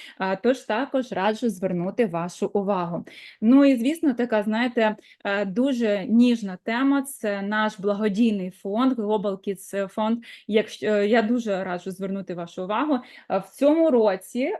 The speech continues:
ми маємо ось такі прекрасні чашечки. Хто брав в минулому році, той знає, наскільки це гарно, наскільки це якісно. І в цьому році ми маємо ось таку, такий варіант. Бачите, тут навіть є,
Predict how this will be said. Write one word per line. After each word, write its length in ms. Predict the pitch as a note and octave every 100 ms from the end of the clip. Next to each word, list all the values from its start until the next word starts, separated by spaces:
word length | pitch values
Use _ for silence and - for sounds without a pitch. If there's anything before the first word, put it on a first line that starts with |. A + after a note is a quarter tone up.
| - -
ми 460 | G3+ G#3+ C4 D4 -
маємо 720 | G3+ G3+ G#3+ B3 B3+ G#3+ F3
ось 240 | G#3 A#3 B3+
такі 560 | A3 G#3+ _ G#3 G#3+
прекрасні 920 | A#3 A#3 G#3+ A3 G#3+ G3+ G#3 G#3+ G3+ F#3
чашечки. 800 | - G#3 G3 G3 A#3 A#3 C#4 C#4+ - - -
Хто 280 | - C#4 A#3+
брав 280 | B3+ A#3
в 40 | G#3+
минулому 540 | A3 A3 A#3 A3 G#3+
році, 340 | G#3+ C#4 - D4
той 200 | G#3+ G#3+
знає, 280 | A3+ A3+
наскільки 600 | G#3 A3 - - A#3 A#3
це 180 | G3 G3+
гарно, 400 | G3 G3+ A#3 B3+
наскільки 400 | G3+ - A#3 A#3
це 180 | A3+ A3+
якісно. 760 | G3 A3+ C4+ C#4 B3 A3 G#3 G3+ _ _ -
І 160 | C4
в 80 | F#4
цьому 320 | - A#3+ G#3+
році 320 | G3 A3+ -
ми 160 | F3+ F#3+
маємо 520 | F#3 G3 G3+ G3 F3+
ось 280 | - G3+ A#3
таку, 520 | - F#3+ - E3+ E3 E3 _ _
такий 260 | G3 G3+ F#3+
варіант. 300 | F3+ B3+ A#3+
Бачите, 300 | F#3+ - E3+
тут 160 | E3+
навіть 320 | G3 F3+ F3+
є, 300 | F#3+ G#3 A3